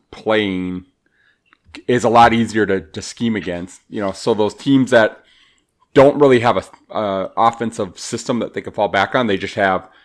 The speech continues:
get it to this, get it to guy A, let him dribble the ball until he makes a move and ma-, tries to make a play, and let everybody else just kinda figure it out from there. It, it's a lot,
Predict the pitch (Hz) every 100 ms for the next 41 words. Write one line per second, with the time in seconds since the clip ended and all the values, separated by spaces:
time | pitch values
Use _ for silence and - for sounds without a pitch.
0 | _ - 117 107 104 101 - - _ _
1 | _ - 113 _ _ 131 113 98 107 104
2 | - 107 98 98 - _ - 110 104 101
3 | - _ _ _ _ _ _ - 123 120
4 | 101 107 107 107 107 107 98 98 - 98
5 | 101 98 98 - 117 104 98 92 - 151
6 | 117 101 104 101 95 101 101 - - -
7 | 104 90 - _ _ _ 127 98 98 95
8 | - 95 101 101 92 - - _ _ _
9 | 139 - 139 135 127 131 -